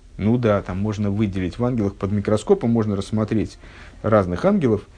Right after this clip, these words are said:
э, и найти в них, в, в некоторых из них вирус любви. Э, но на самом деле, э,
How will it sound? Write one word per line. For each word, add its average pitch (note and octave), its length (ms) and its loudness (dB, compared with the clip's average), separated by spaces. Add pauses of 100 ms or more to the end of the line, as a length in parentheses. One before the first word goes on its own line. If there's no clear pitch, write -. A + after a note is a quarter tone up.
(300)
э, F#2 320 0
и C3 120 2
найти B2+ 500 2
в A#2 120 0
них, B2 440 0
в, G#2+ 280 -6
в G#2 180 -2
некоторых C3 540 0
из A2+ 140 0
них C3 300 -4 (260)
вирус A#2+ 440 2
любви. A2 480 -2 (640)
Э, G2 360 0
но G#2+ 160 2
на A2 160 2
самом B2+ 400 0
деле, C#3+ 440 0 (760)
э, G2 280 -2